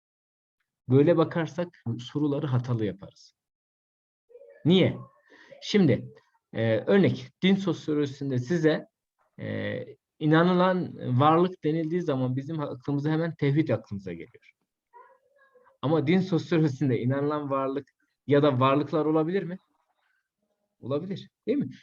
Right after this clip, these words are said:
Kutsal dediği zaman adamın kutsalı çok farklı şeyler olabilir. Bir taş da olabilir, bir kaplumbağa da olabilir. Kesinlikle biz bu derslerde arkadaşlar, tekrar söylüyorum,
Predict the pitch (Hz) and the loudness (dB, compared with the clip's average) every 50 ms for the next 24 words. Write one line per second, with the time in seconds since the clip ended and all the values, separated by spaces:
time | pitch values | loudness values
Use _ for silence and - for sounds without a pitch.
0 | _ _ - - 135 127 - - 180 175 165 160 160 156 151 156 160 156 160 156 | _ _ -6 -6 -6 -4 0 2 2 4 4 4 2 2 4 4 4 2 2 -2
1 | 151 143 127 120 123 127 139 143 143 - - 143 - - - 143 147 143 - 156 | -2 -2 -2 -2 -2 -2 -2 -4 -6 -10 -12 -14 -12 -8 -4 -4 -4 -4 -4 -8
2 | - _ - 135 127 131 123 123 - 151 139 143 143 147 147 147 147 147 - 160 | -8 _ -6 -6 -6 -6 -8 -10 -8 -6 -4 -4 -4 -4 -4 -6 -6 -8 -8 -6
3 | 165 156 127 131 127 127 127 - 175 175 175 - - 151 127 113 104 92 87 92 | -6 -2 0 0 -2 -2 0 -2 -2 -2 -2 0 2 2 2 4 2 0 -2 -4
4 | 101 101 110 120 120 - 143 131 127 131 143 147 147 147 156 175 160 127 110 87 | -8 -6 -6 -6 -2 0 0 0 0 2 0 2 2 2 2 2 2 0 0 -2
5 | 87 76 - _ - - - _ _ _ _ _ _ _ _ - _ _ - - | -2 -6 -10 _ -20 -20 -20 _ _ _ _ _ _ _ _ -20 _ _ -2 -2
6 | 160 156 - 202 190 190 196 208 202 - 147 143 156 156 143 131 135 160 170 151 | -2 0 0 0 0 0 0 -2 -2 0 0 0 2 0 0 0 0 -2 0 2
7 | 135 127 123 123 131 120 110 104 101 107 104 98 - - 123 110 110 110 - - | 2 2 2 0 0 0 0 0 -2 -4 -6 -6 -6 -8 -6 -4 -4 -4 -4 -4
8 | 170 170 - - 160 135 131 - 104 98 101 - - 95 95 92 98 101 110 151 | -6 -4 -2 -2 -4 -4 -2 -4 -6 -6 -6 -4 -4 -4 -4 -2 -2 -2 0 0
9 | 190 196 190 | -2 -4 -4